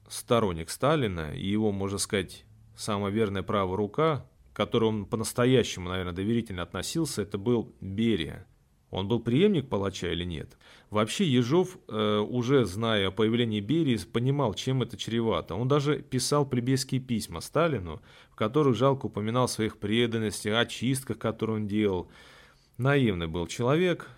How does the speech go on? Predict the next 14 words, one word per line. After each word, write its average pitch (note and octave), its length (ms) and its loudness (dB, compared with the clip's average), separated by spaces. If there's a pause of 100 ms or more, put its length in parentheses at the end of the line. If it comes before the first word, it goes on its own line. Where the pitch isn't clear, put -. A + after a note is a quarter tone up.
(100)
Кто E3+ 220 0
же C3+ 100 0
напоминает B2 760 2
пахану C3+ 540 0
о A2 80 2
том, A#2+ 200 -2
скольких B2+ 480 0
он A2 100 -2
загубил, G#2 560 -2 (340)
по F2+ 120 -2
факту, G2+ 480 -2 (160)
с - 140 -8
его A2+ 160 2
благословения? F#2+ 800 -4